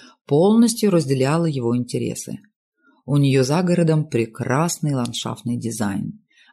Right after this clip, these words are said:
один из лучших в городе. Она придумала, какие растения нужно высадить, чтобы они цвели полгода.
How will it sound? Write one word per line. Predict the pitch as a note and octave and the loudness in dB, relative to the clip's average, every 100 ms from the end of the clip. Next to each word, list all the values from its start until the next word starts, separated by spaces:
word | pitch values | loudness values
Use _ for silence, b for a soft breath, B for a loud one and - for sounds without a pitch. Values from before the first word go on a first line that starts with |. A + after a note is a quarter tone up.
| b | b
один | B2 B2+ C#3+ | -2 0 2
из | C#3 B2 | 2 0
лучших | B2 D3 C#3+ - - - | -2 -2 -2 -6 -12 -14
в | A2 | -10
городе. | A2 G#2+ G#2 G2+ F#2+ - _ _ b b - | -6 -4 -6 -8 -12 -14 _ _ b b -2
Она | C3 C3+ | 2 2
придумала, | B2 C3 B2+ C3 B2+ B2 | 2 0 0 2 2 0
какие | A#2+ A#2+ - A#2+ | -2 -6 -4 -4
растения | A#2 A#2 - A#2 A#2 A#2 | -2 -4 -4 -2 -2 -4
нужно | A#2+ A#2 A#2+ | -4 -4 -2
высадить, | A#2 G3+ - B2 G#2+ - B B | 0 0 0 -6 -6 -10 B B
чтобы | - D#3 C#3 | -6 0 2
они | C#3 C#3+ F3 F#3+ | 2 4 4 4
цвели | E3 - D#3 E3+ | 0 0 2 2
полгода. | E3 F3 E3 C3+ A2 G#2+ | 2 -2 0 -4 -4 -12